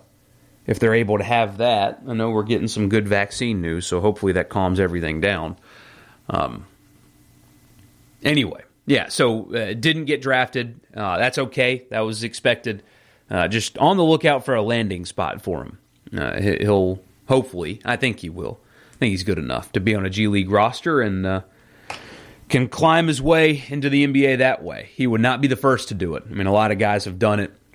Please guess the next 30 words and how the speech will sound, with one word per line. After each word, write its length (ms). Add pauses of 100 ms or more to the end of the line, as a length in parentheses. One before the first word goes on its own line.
(480)
Um, 360 (640)
I 40
mean, 180
the 80
Toronto 420
Raptors 440
basically 400
won 180
a 60
championship 640
off 160
of 140
G 160
League 240
guys 280
and 120
Kawhi 280
Leonard. 300 (220)
So, 240 (280)
I 40
mean, 100
even 140
their 100
coach 460
was 160
a 20
G 200
League 260
guy. 220
So, 280